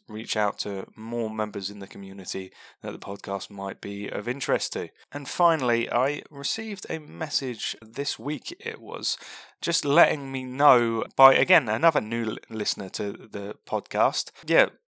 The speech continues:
was just writing to me and basically, uh, let me know that there is a tabletop games club right on my doorstep that I was completely unaware of that has a small Middle-earth community. So I thought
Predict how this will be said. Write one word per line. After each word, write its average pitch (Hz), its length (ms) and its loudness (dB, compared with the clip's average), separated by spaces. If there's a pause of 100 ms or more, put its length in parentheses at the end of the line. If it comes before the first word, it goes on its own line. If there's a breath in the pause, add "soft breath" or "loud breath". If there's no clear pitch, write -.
was 135 220 -6
just - 240 -4
writing 143 380 2
to - 120 -12
me 104 160 -6
and 113 160 -6
basically, 123 480 0
uh, 104 260 0
let 127 220 -2
me 117 160 -10
know 113 500 4
that - 260 -2
there 127 200 0 (140)
is 165 360 0 (120)
a 117 140 -2
tabletop 123 680 -4
games 90 460 -8
club 92 320 -4 (500 loud breath)
right 139 240 6
on 120 100 0
my 113 140 4
doorstep 104 580 -4
that - 140 -4
I 110 80 -4
was 107 180 -8
completely 117 560 -8
unaware 110 480 0
of 92 300 -6
that 110 160 -2
has 110 120 -4
a 117 60 -6
small 123 380 -6
Middle-earth 120 480 -2
community. - 560 -12
So 104 260 -2
I 117 140 4
thought 151 360 -2